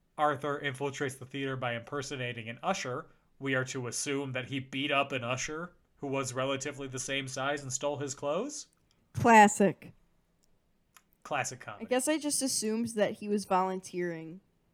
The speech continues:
Speaker 1: No, this man doesn't know how to volunteer.
Speaker 2: I was putting in, um, one bit of hope for Arthur in that
Speaker 1: Fan
Speaker 2: moment. I
Speaker 1: fiction.
Speaker 2: just was like,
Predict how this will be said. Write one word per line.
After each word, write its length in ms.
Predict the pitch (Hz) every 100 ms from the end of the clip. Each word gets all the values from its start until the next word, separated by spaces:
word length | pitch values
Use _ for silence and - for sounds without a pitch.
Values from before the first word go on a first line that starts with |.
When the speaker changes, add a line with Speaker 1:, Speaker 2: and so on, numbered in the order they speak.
| _ _ _ _ _ _ _ _
Speaker 1:
No, 440 | 165 160 127 110 123
this 280 | - 269 -
man 240 | 147 135 120
doesn't 320 | 120 120 127
know 160 | 123 107
how 120 | 113
to 100 | 101
volunteer. 840 | 101 104 95 95 117 104 95 95 - _ _ -
Speaker 2:
I 160 | 226
was 200 | 220 220
putting 400 | - - 185 196
in, 260 | 190 185 180 - -
um, 440 | 175 175 175 190 -
one 680 | 226 208 208 190 185 190 202 _ _ _ _ _ _ _
bit 120 | 202
of 120 | 190
hope 420 | 180 - 196 175 - - _ _ -
for 100 | 190
Arthur 420 | 143 156 202 170
in 100 | 175
that 180 | 165 170
Speaker 1:
Fan 80 | -
Speaker 2:
moment. 300 | 151 131 190
I 80 | 175
Speaker 1:
fiction. 180 | 175 185
Speaker 2:
just 120 | 190
was 160 | 185 185
like, 240 | 175 185